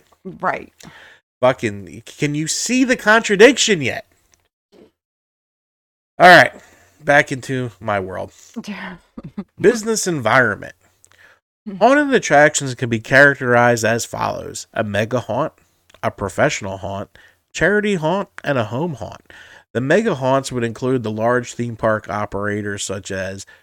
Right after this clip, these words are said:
Speaker 2: Universal Studios Horror Nights, Six Flags Fright, I'm not calling Six Flags Fr-, it's got four
Speaker 1: No.
Speaker 2: attractions. How's that a mega haunt?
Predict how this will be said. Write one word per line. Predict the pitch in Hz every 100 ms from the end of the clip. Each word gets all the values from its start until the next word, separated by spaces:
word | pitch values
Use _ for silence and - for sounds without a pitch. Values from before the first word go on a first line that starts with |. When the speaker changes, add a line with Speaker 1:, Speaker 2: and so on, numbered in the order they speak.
| -
Speaker 2:
Universal | 127 143 120 123 117 113
Studios | 104 - 123 117 110 107
Horror | 120 156 156
Nights, | 147 143 139 - - _ _ _ _
Six | - 131 120
Flags | - 110 113 107
Fright, | - 123 135 -
I'm | 131 165
not | 180
calling | 170 131 101
Six | - 98 -
Flags | 92 90 -
Fr-, | - - -
it's | 123 135
got | - 156
four | 202 175 156
Speaker 1:
No. |
Speaker 2:
attractions. | 185 160 160 117 101
How's | 131 147
that | 165
a | 143
mega | 107 113 123 90
haunt? | - 82